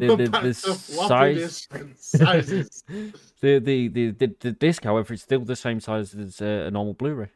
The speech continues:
Speaker 2: The fact that they've managed to fit an entire, uh, terabyte worth of data on a single disc is pretty insane. Right, now Bungie could shut the fuck up about the hundred twenty gigs of data.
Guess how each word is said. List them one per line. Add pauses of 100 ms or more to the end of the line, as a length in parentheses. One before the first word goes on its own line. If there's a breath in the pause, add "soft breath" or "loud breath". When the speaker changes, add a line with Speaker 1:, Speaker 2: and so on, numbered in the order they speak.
(720)
Speaker 2:
The
fact
that
they've
managed
to (260)
fit
an
entire, (540)
uh,
terabyte
worth
of
data
on
a
single
disc
is
pretty
insane. (380 loud breath)
Right, (160 loud breath)
now
Bungie
could
shut
the
fuck
up
about
the
hundred
twenty
gigs
of
data.